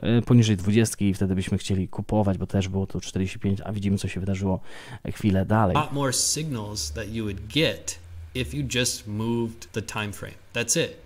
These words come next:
Speaker 2: Keep everything else the same, all the same
Speaker 1: A więc wystarczy trzymać wszystko tak samo.
Speaker 2: same colors, all the same levels. And if you maybe ask
Speaker 1: Te same poziomy.
Speaker 2: yourself, "Well, how about you had this one line at forty-five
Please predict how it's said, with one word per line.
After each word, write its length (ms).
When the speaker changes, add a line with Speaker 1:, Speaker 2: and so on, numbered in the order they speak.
Speaker 2:
Keep 340
everything 460
else 180
the 80
same, 340
all 140
the 60
same 160
Speaker 1:
A 100
więc 380
wystarczy 480
trzymać 400
wszystko 640
tak 140
samo. 320
Speaker 2:
same 140
colors, 520
all 140
the 80
same 180
levels. 420
And 100
if 140
you 60
maybe 440
ask 220
Speaker 1:
Te 80
same 260
poziomy. 540
Speaker 2:
yourself, 380
"Well, 100
how 140
about 300
you 100
had 180
this 160
one 220
line 440
at 220
forty-five 540